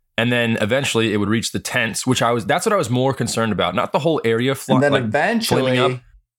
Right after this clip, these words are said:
Speaker 2: it reached Joshua Tree, the actual national park.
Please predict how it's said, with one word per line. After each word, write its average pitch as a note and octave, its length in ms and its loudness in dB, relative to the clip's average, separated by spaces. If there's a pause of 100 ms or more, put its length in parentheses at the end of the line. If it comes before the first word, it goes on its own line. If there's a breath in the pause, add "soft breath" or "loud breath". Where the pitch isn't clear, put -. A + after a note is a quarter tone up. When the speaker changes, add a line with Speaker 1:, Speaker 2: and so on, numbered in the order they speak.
Speaker 2:
it C3+ 140 2
reached C3+ 440 -2
Joshua C3+ 540 0
Tree, - 380 -12 (880)
the C3+ 120 4
actual A#2+ 400 0
national A2+ 440 0
park. C3 340 -4